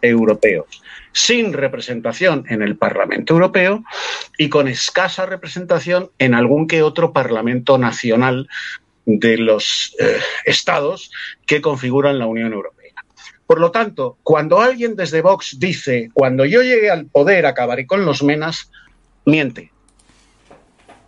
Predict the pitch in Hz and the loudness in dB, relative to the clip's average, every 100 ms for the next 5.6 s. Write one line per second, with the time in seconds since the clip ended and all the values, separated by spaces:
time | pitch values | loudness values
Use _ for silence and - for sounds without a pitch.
0 | _ - _ _ 156 208 147 107 90 _ | _ -20 _ _ 2 2 2 -6 -12 _
1 | _ _ - - _ _ _ _ _ _ | _ _ -20 -20 _ _ _ _ _ _
2 | _ _ 226 214 190 220 156 95 - _ | _ _ 0 2 2 0 -4 -6 -20 _
3 | _ _ _ _ _ _ _ _ _ _ | _ _ _ _ _ _ _ _ _ _
4 | _ _ _ _ - 185 285 285 320 - | _ _ _ _ -2 0 0 -2 -4 -2
5 | 160 143 - 143 - - | 2 2 2 -2 -10 -20